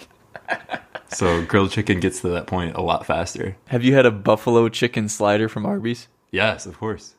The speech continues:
Speaker 1: That's my
Speaker 2: That's
Speaker 1: go-to
Speaker 2: hot,
Speaker 1: meal.
Speaker 2: isn't it?
Speaker 1: Uh,
Speaker 2: Spicy.
Speaker 1: spicy hot, not, not really temperature hot.
Speaker 2: Okay.
Speaker 1: They actually microwave their sliders.
Speaker 2: How do you
Speaker 1: Which is
Speaker 2: know that?
Speaker 1: Because I hear them open the microwave <laughs> door and put the things in and set the timer. <laughs>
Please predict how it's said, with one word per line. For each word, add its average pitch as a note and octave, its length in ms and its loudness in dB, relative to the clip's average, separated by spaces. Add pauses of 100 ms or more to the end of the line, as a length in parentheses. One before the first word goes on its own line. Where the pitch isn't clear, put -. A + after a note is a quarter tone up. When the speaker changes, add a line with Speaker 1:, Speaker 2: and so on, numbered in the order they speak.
Speaker 1:
That's - 140 -10
my G#2+ 100 -6
Speaker 2:
That's - 220 4
Speaker 1:
go-to G#2 120 0
Speaker 2:
hot, G#2+ 180 6
Speaker 1:
meal. - 120 -8 (200)
Speaker 2:
isn't F3+ 260 0
it? G#4+ 160 0 (640)
Speaker 1:
Uh, - 60 2 (180)
Speaker 2:
Spicy. E3+ 400 0 (460)
Speaker 1:
spicy G3 340 0
hot, E2 240 -4
not, G#2+ 320 -6
not A2+ 140 -4
really A#2+ 160 -2
temperature C3 360 -10
hot. D#2 280 -10 (100)
Speaker 2:
Okay. B2 360 6 (520)
Speaker 1:
They - 140 2
actually D3 240 2
microwave F2 480 0
their - 120 -8
sliders. F2 600 -6 (480)
Speaker 2:
How B2 100 2
do B2+ 60 6
you B2+ 60 4
Speaker 1:
Which - 20 4
is C3 40 6
Speaker 2:
know C3+ 140 8
that? G#2 340 0
Speaker 1:
Because F#2+ 220 -8
I F2+ 80 -2
hear G2+ 220 0
them F2+ 200 0
open G2 220 -4
the F#2 80 -2
microwave F2+ 480 0
<laughs> - 120 0
door C#3+ 120 8
and B2+ 120 4
put D3 200 2
the - 80 -2
things - 460 -12
in - 80 -2 (100)
and - 160 -10
set - 240 -4
the - 100 -6
timer. - 400 0 (320)
<laughs> - 480 0